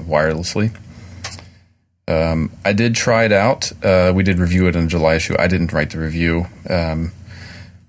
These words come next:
it was neat for me personally. I, I have, I'm so used to hearing a beep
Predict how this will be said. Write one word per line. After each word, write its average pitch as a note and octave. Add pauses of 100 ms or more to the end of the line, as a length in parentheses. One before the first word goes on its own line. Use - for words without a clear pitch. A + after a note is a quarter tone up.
(380)
it B2+
was C3+
neat C3+ (120)
for -
me B2
personally. A#2+
I, G2
I -
have, F#2
I'm F2+
so G2+
used F#2
to F2+
hearing E2+
a D#2
beep E2+